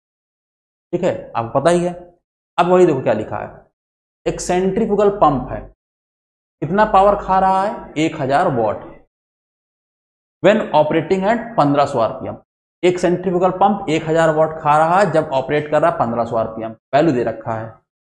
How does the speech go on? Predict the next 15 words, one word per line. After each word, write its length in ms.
कह 60
रहा 120
what 260
is 120
the 160
power 280
requirement, 480
Power 260
requirement 640
क्या 180
होगी 360
अगर 480
speed 400
को 120
increase 520